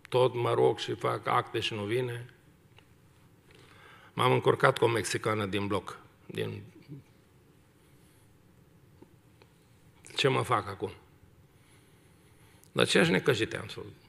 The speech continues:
„care-i treaba? Dumnezeu nu poate ierta?” „Ba da”, zice, „dar nu știu dacă mă iartă nevastă mea.” <laughs>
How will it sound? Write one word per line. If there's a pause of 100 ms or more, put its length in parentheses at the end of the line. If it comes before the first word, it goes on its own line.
„care-i
treaba? (140)
Dumnezeu
nu
poate
ierta?”
„Ba
da”,
zice,
„dar
nu
știu
dacă
mă
iartă
nevastă
mea.”
<laughs>